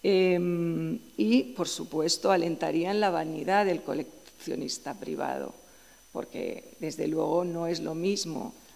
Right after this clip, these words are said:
eh, donar tus piezas, publicitarlas cuando saben que tiene una repercusión, que, eh, tener una colección, tu pieza en un cajón de un museo que,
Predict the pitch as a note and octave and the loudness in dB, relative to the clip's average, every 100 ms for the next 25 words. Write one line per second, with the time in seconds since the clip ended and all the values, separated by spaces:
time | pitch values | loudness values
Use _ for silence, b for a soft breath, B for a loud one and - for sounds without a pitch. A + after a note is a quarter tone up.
0 | - - - C#3+ D3 D#3 D#3+ E3+ E3+ F#3 | -18 -8 -6 -4 -4 -2 2 2 2 0
1 | G3+ - F#3+ - F#3+ F3+ F3+ - C#3+ - | -2 -4 -8 -6 -2 -2 -2 -10 -8 -10
2 | - B - F#3 E3+ F3 - E3+ E3+ F3+ | -14 B 6 6 6 0 0 2 4 4
3 | F3+ D3+ D#3+ - D#3+ - D#3 - G3+ F#2 | 4 2 -2 -4 -4 -2 -2 0 2 0
4 | D2+ - - - - - F#3 F3+ F3+ G3+ | -4 -12 -16 -14 -12 -6 -4 -4 -2 -4
5 | F#3+ F#3 G3+ G3+ G3 - A3+ F3+ G3+ - | -4 -2 -4 -4 -4 0 2 2 0 -6
6 | B B B B B - - - A3 F#3+ | B B B B B -20 -20 2 8 8
7 | G3 - F3+ D#3+ D#3 - D#3 - E3 D#3+ | 6 2 0 2 2 0 -2 0 0 2
8 | E3 F3 F#3 F#3 F#3 F3+ E3+ E3+ E3+ F#3+ | 0 -2 -2 0 2 2 2 0 -2 2
9 | F#3 F3+ F#3+ G#2+ G3 F3+ D#3 F3+ F#3 - | 2 2 -2 -4 -6 -8 -6 -2 -2 0
10 | G3+ F3+ D#3+ E3+ D#3+ E3+ - D#3+ F#3 F3 | 0 0 -2 -4 -4 -4 -4 -6 -4 -2
11 | D#3 E3 D3+ - D3+ E3 F3+ - - - | -2 -4 -4 -4 -2 -2 -4 -6 -6 -8